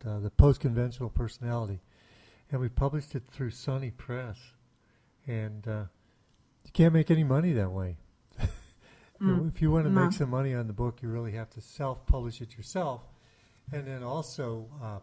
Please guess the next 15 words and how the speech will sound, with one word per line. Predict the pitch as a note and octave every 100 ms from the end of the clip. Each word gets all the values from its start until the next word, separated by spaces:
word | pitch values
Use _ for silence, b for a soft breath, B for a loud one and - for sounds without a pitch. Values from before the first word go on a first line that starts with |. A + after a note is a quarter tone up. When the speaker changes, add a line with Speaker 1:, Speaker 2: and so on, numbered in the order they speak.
| -
Speaker 1:
promote | - A#2+ A#2 C3
it. | A2 F#2+ _ _ _ _ _ _ _ - _ - b b -
Speaker 2:
Yeah. | F3+
Speaker 1:
This | G3+ F3+
is | F#3 C#3+
gonna | C#3+
be | B2+ A#2+
very | B2 A#2 A#2
easy | A2+ A2+
to | G2
promote | - G#2 G2+ F#2+
because | A2+ A#2 G#2 G#2
this | B2 A#2+
should | - A#2 G2+
be, | G#2+ G2+